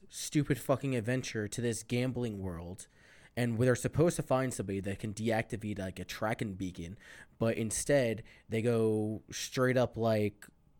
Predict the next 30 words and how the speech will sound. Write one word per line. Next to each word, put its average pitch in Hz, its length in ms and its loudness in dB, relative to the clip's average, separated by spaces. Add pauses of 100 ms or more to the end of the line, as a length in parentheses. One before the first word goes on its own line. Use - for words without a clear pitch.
(120)
full-fledged 135 760 2
peta 110 520 0
and 104 580 -4
decide 117 440 2
that 107 120 0
freeing 127 440 0
the 110 60 -2
fucking 113 400 -2
animals 110 460 -4
is 95 100 -10
more 110 180 -4
important 107 520 -2 (340)
than 113 360 2
helping 123 280 2
their 117 120 0
buddies 117 320 0
out 107 100 0
in 101 80 -4
space 120 380 0
who 123 80 -4
are 113 40 -2
getting 107 280 0
blown 113 400 0
to 107 60 0
bits 113 360 -2
by 110 160 -2
a 101 80 0
fucking 101 420 -4
phaser 117 320 -2
cannon. - 360 -14